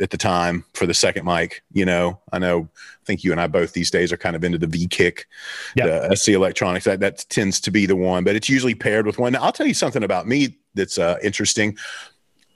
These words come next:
Speaker 1: More times than not, I don't blend. I just pick when it comes to
Speaker 2: Interesting.
Speaker 1: kick drums. Now, snare drums, unless it's the most wonderfully tuned snare drum in the world, you know, with, like, snare top and bottom,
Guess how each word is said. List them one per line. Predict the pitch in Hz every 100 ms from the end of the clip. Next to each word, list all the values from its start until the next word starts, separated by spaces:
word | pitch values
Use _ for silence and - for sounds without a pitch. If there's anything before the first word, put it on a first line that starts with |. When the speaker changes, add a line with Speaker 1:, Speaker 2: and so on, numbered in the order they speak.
| _ _ _
Speaker 1:
More | 135 143 170 254
times | 277 - 220 226 196
than | 180 160
not, | 151 156 165 151 -
I | 123 139 151
don't | 131 104 98 117 131 131 -
blend. | 113 104 120 117 82 76 - _ _ -
I | 113
just | 104 117 -
pick | - 131 - - - _ _ _ _ _ _
when | 117 117
it | -
comes | 131 127
to | 120
Speaker 2:
Interesting. | 98 -
Speaker 1:
kick |
drums. | 107 82 -
Now, | 135 127
snare | - - 160 208
drums, | 185 117 104 101 104 - - - - -
unless | 131 135 147 175
it's | 170 -
the | 135
most | 117 -
wonderfully | 110 131 156 147 135
tuned | 107 - 147 139 120
snare | 139 113
drum | 101 107 98
in | 90
the |
world, | 92 113 104 98
you | 104
know, | 90
with, | 87 -
like, | 90 -
snare | - 98
top | 95 104 95
and | 85
bottom, | 95 98 95 87